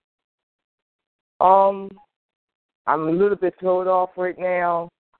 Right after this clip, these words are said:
but I'm gonna try to shake this off real quick. You know, mistakes happen and we move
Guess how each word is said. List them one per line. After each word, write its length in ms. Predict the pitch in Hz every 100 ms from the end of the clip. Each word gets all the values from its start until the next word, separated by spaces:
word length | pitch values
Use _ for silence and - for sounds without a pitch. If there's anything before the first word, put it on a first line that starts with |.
| _ _ -
but 240 | 165 160 - _ _ _ _
I'm 160 | 135 156
gonna 80 | 170 -
try 180 | 175
to 80 | 156 147
shake 220 | 180 160 -
this 200 | 151 -
off 320 | 147 147 143 -
real 220 | 156 156
quick. 440 | - - 127 117 - _ _ _ _ _ _ _ _ -
You 160 | 156
know, 140 | 156 135
mistakes 500 | 131 - 156 156 -
happen 560 | 170 147 - 139 139 -
and 160 | 131 123
we 100 | 135
move 280 | 135 147